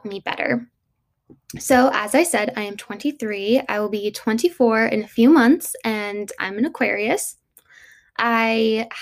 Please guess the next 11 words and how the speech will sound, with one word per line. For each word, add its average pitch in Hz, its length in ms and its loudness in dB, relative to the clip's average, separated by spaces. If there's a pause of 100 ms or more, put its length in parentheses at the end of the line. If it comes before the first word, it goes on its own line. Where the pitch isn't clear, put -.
(140)
love 220 300 0
astrology. 208 680 -4
I 208 120 -6
have 208 200 -6
so - 140 -6
many 226 180 6
books 208 260 -2
on 208 120 -8
astrology, 214 640 -2
and 208 160 -6
if 202 140 -8